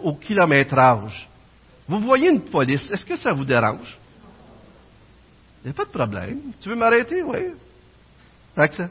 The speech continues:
ça arrive des fois. <laughs> J'espère que, j'espère que ça arrive pas trop souvent, mais on devrait, mais lorsque le gouvernement nous demande, mettons, « Je voudrais vérifier tes impôts », si on n'a rien fait de mal, si on a toujours payé ce qu'on avait payé, est-ce qu'on devrait se sentir coupable ?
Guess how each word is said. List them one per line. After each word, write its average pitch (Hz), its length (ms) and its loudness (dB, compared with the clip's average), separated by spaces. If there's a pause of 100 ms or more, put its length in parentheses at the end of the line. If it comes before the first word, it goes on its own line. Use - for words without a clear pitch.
(160)
ça 151 140 6
arrive 170 220 2
des 156 140 0
fois. - 280 0 (460)
<laughs> - 520 -6
J'espère 202 440 6
que, 160 280 6 (260)
j'espère 175 300 2
que 208 40 -2
ça 180 100 8
arrive 170 160 4
pas 202 120 2
trop 214 160 -2
souvent, 147 400 2 (340)
mais 139 320 2
on 127 120 -4
devrait, 127 540 2 (440)
mais 156 240 0
lorsque 320 240 -2
le 185 80 2
gouvernement 135 720 0
nous 131 120 0
demande, 131 360 0
mettons, « 131 420 -2 (200)
Je 127 60 -8
voudrais 143 260 0
vérifier 151 440 -2
tes 120 240 -6
impôts », 110 380 -8 (680)
si 370 100 0
on 302 80 0
n'a 147 140 2
rien 160 260 -2
fait 165 180 -4
de 120 140 -4
mal, 113 380 -2
si - 120 -10
on 311 120 -2
a 214 60 -2
toujours 226 420 -6
payé 139 280 -2
ce 185 60 -14
qu'on 113 140 -10
avait 110 200 -8
payé, 107 300 -12
est-ce 151 100 -8
qu'on 156 140 -6
devrait 139 240 -2
se - 80 -10
sentir 131 300 -8
coupable ? 127 320 -12